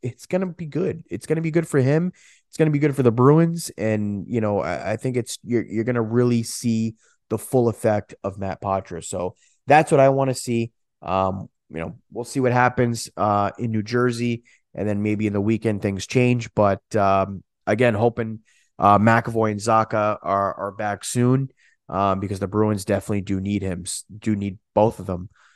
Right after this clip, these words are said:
Um, I think that's about it for this week, episode ten. Thank you guys again for listening. Don't,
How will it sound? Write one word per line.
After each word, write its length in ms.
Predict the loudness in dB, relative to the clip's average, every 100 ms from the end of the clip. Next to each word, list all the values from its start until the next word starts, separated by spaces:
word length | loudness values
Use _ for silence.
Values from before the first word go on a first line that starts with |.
| _ _
Um, 680 | -4 0 0 -2 -6 -12 -16 _ _ _ -20 _ _
I 80 | -4
think 200 | -2 -2
that's 160 | -2 0
about 220 | 2 2
it 120 | 0
for 120 | -4
this 200 | -4 -4
week, 300 | -4 -4 -6 _
episode 520 | -6 -6 -6 -6 -6
ten. 360 | -8 -8 -6 -8 -8
Thank 200 | -8 -6
you 80 |
guys 220 | -4 -4 -4
again 240 | -6 -8
for 140 | -8
listening. 400 | -4 -4 -2 -6
Don't, 180 | -4 -6